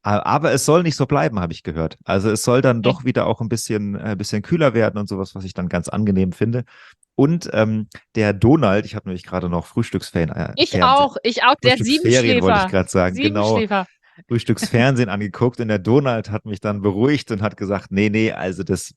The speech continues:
Speaker 1: bleibt jetzt nicht so, es gibt nicht diese Blockadewetterlage", wie er das genannt hat, sondern, ähm, es wird, äh, es wird, äh, wechselhaft und so sollte es eigentlich auch sein. Äh, deswegen, da bin ich ganz beruhigt, dass jetzt die fünfunddreißig Grad nicht länger bleiben. Die kommen bestimmt wieder, aber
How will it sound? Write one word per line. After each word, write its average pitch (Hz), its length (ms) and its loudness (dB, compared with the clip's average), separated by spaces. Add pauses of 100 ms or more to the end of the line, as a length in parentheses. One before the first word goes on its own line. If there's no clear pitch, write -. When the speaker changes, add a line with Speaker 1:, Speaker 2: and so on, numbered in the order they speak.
Speaker 1:
bleibt 95 320 -2
jetzt 104 180 -2
nicht 98 160 -4
so, 104 160 -2
es 95 140 -2
gibt - 160 -6
nicht 98 180 -6
diese 92 360 -2 (260)
Blockadewetterlage", 95 1160 0
wie 92 100 2
er 85 40 0
das 87 120 -6
genannt 87 340 -4
hat, 85 140 -6
sondern, 82 400 -4 (340)
ähm, 78 400 -8
es - 180 -10
wird, - 280 -4 (340)
äh, 85 160 -6
es - 220 -6
wird, 104 180 0
äh, 95 180 0
wechselhaft 95 580 -4
und 95 180 -6
so 98 180 0
sollte 110 300 0
es 90 120 -2
eigentlich 90 240 -2
auch 85 80 -4
sein. 87 360 -2 (340)
Äh, 85 80 -8
deswegen, 82 320 -6
da 80 80 -2
bin 87 100 -6
ich 82 140 -10
ganz 87 180 -6
beruhigt, 85 420 -2
dass 80 120 -6
jetzt - 240 -10
die 85 40 -2
fünfunddreißig 82 600 -4
Grad - 240 -6
nicht 80 140 -10
länger 82 240 -2
bleiben. 78 420 -4 (340)
Die 92 80 -8
kommen 135 220 -2
bestimmt 104 400 -4
wieder, 113 360 0
aber 82 280 -4